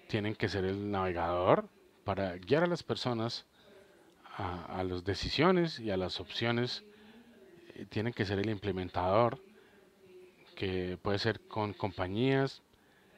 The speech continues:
mm, que usen con su equipo, tienen que ser el policía, también el guardián, porque, pues, hay personas que, que hacen cosas que se salen de lo que debe ser y hay que pararlos.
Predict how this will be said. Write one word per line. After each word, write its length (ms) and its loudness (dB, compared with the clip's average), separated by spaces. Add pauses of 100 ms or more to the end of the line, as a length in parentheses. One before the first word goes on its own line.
(300)
mm, 140 -14 (920)
que 140 -4
usen 480 -6 (180)
con 140 -2
su 120 -8
equipo, 300 2
tienen 240 -2
que 120 -2
ser 160 0
el 100 2
policía, 580 2
también 340 -2
el 140 4
guardián, 480 0 (460)
porque, 280 -4
pues, 180 -8
hay 80 -4
personas 420 -4
que, 180 -8 (400)
que 80 -4
hacen 220 -4
cosas 380 2
que 120 -4
se 120 -8
salen 400 -2 (580)
de 300 -6
lo 200 -6
que 420 -4
debe 260 4
ser 180 8
y 160 4
hay 100 2
que 120 0
pararlos. 480 2